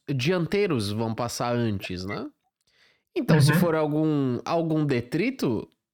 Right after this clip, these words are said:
Speaker 1: numa reta, porque na, na curva tu até espera que o, ah, tem um, um ápice diferente na curva, os pneus vão passar em trechos diferentes da pista. Mas, numa reta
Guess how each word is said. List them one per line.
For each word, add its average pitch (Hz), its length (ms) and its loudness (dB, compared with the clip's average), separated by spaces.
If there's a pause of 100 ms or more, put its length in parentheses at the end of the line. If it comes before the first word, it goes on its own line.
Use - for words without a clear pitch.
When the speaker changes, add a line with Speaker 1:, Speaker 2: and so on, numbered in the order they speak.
(160)
Speaker 1:
numa 147 360 2
reta, 110 920 -4 (520)
porque - 180 -6
na, 240 240 -2
na 175 180 0
curva 233 380 -2
tu 247 100 -2
até 226 240 -2
espera 185 440 -2
que 185 160 -4
o, 160 560 0 (720)
ah, 120 320 -2
tem 135 280 -4
um, 127 800 -2 (140)
um 185 200 0
ápice 123 540 -4
diferente 107 600 -4
na 196 120 -4
curva, 220 680 -2
os 131 180 -2
pneus 147 400 0
vão 160 180 -4
passar 160 340 -4
em 165 100 -2
trechos 151 440 -4
diferentes 151 480 -6
da 165 120 -6
pista. - 380 -6 (600)
Mas, 208 840 -2
numa 202 320 -2
reta 98 840 -4